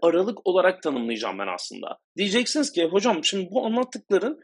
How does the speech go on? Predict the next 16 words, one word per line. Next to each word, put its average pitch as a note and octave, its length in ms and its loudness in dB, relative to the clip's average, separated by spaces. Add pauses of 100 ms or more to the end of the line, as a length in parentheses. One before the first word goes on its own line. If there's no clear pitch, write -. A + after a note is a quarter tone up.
önceki C#4 360 2
anlattıklarından G#3+ 640 -2
sanki B3 320 -6
çok G#3 280 -6
bağımsız G3+ 420 -2
duruyor. E3 220 -6
Çünkü - 240 -10
sen G#3 200 0
bize G#3 140 -4
şunu A3 220 -2
söyledin. A#2+ 460 -2
Biraz G3 240 4
sonra B2+ 420 0
probability C#3+ 480 0
tanımı B3 260 0
yapacağız A#3 400 2